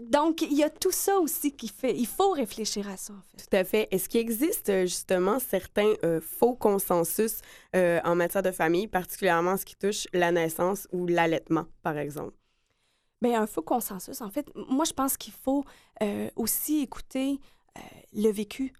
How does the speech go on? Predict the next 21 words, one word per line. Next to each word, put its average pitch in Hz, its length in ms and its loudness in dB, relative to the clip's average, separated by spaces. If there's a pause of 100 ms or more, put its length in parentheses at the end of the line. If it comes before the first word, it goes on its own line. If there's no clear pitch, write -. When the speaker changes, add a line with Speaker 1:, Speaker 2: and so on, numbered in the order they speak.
(140)
Speaker 1:
des, 196 340 -2 (140)
des 220 80 -4
familles. 190 540 -10 (380)
Je - 20 -20
pense 208 140 -4
que - 80 -12
c'est - 120 -12
ça - 140 -10
qui 214 100 -14
est 202 100 -16
important. 233 480 -4 (280)
Si 302 460 2 (280)
l-, 208 260 -2
une 220 180 0
personne 262 640 -2 (100)
est 226 300 -2 (240)
confortable 262 640 -4
avec 190 260 -10
le 202 80 -4
fait 240 240 -8
de 196 100 -8